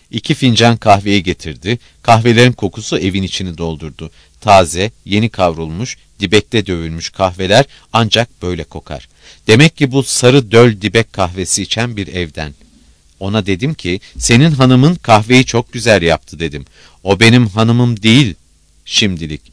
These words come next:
O daha küçük.' dedi. Onunla yolda buluştuk. 'Dibek buradan mı?' dedim.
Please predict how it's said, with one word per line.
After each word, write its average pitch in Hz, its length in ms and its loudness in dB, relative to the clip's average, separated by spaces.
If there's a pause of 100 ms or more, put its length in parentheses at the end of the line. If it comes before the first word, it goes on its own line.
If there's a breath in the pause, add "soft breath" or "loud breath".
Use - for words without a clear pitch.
(240)
O 139 220 0
daha 120 240 4
küçük.' - 580 -12
dedi. 73 240 -10 (360 soft breath)
Onunla 151 360 4
yolda 127 380 4
buluştuk. 85 420 -10 (180)
'Dibek 107 340 2
buradan 139 380 0
mı?' 95 200 -6
dedim. 76 340 -10